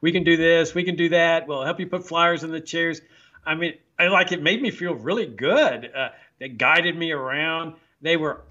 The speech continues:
awesome. Absolutely awesome. I, I tell you, this whole, I mean, okay, I lost the nomination. Big deal. You know, it, it was a positive, transformative event. I, I, I forget how many conventions I went to, but I went to tons of 'em.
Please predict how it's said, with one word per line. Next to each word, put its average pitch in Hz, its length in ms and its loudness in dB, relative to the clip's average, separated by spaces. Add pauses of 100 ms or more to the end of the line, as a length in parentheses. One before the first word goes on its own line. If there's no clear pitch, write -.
(120)
awesome. 117 500 -6
Absolutely 147 540 -2
awesome. 113 320 -8
I, 175 120 0
I 196 120 4
tell 269 240 2
you, 196 100 4 (500)
this 185 160 0
whole, 285 180 6
I 202 100 0
mean, 247 160 0
okay, 185 180 -4
I 147 80 0
lost 156 380 0
the 156 60 -8
nomination. 127 580 -6
Big 131 240 -4
deal. 131 200 0
You 120 120 -4
know, 120 240 -4 (340)
it, 247 140 4
it 233 320 0
was 262 240 2
a 147 180 2 (240)
positive, 190 640 0
transformative 151 800 -2
event. 117 380 -4
I, 147 80 4
I, 180 400 0
I - 40 4
forget 196 280 2
how 160 80 6
many 143 220 -2
conventions 135 580 -6
I 131 140 2
went 131 260 -4
to, 131 140 -6
but 120 220 -8 (300)
I 165 60 2
went 185 200 4
to 131 100 0
tons 127 420 -6
of 113 180 -4
'em. 110 180 -6